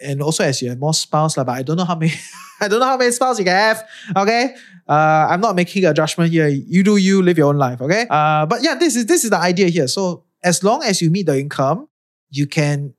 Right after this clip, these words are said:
apply like that as a family unit. Your spouse and kids can all come in and you can stay up to twelve months. So it's a one-year situation.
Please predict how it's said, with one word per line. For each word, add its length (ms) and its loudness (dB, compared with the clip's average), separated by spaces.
apply 540 0
like 200 -2
that 320 -2
as 240 -2
a 60 0
family 380 2
unit. 500 -2
Your 120 -12
spouse 380 -4
and 100 -2
kids 200 -6
can 240 -8
all 180 4
come 260 -4
in 300 -2
and 140 -10
you 100 -8
can 220 -8
stay 260 0
up 220 -8
to 80 -8
twelve 580 -4
months. 320 -6
So 80 -2
it's 160 -2
a 80 0
one-year 640 0
situation. 800 -2